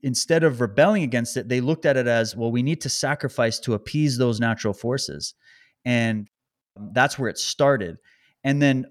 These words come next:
obviously then you had the more manipulative, dark occultists that know that that's all bullshit, but that they use it as a means of controlling a culture, controlling a people.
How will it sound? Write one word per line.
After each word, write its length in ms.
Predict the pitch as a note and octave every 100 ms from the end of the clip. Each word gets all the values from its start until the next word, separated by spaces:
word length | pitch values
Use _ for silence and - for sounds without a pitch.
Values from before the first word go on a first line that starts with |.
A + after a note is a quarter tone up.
| _
obviously 460 | C#3 D#3 D#3+ - C3+
then 180 | C3+ D3
you 100 | C3
had 240 | C3 B2
the 60 | B2
more 180 | B2+ A#2
manipulative, 1120 | A2+ A#2+ D3+ E3 D3 C3 B2 A#2+ A#2 A2 G#2 _ _ _ _ A2 - _ A#2+
dark 300 | C3+ C#3 -
occultists 640 | A#2+ - A#2+ A#2+ G#2+ - -
that 200 | A2 C3
know 320 | C3+ F3+ F3
that 120 | C3
that's 220 | A#2+ A#2
all 100 | A2+ F#2+ C3+
bullshit, 540 | D3+ C#3+ - E2+ E2 _ _ _ _ _
but 160 | - -
that 200 | C#3 A2
they 160 | D#3 D#3
use 400 | C3 C#3 C3 B2+
it 180 | B2 -
as 240 | A#2+ A#2+
a 60 | A2+
means 380 | A2+ A#2+ A#2+ A2
of 200 | G#2 F#2 _ _ _ -
controlling 720 | C#3+ A#2 - C3 B2+ B2 A2
a 40 |
culture, 480 | - - A2 - F#2+
controlling 560 | - G2+ - A#2+ A#2 G#2
a 60 | E2+
people. 480 | - A2+ D#2 B1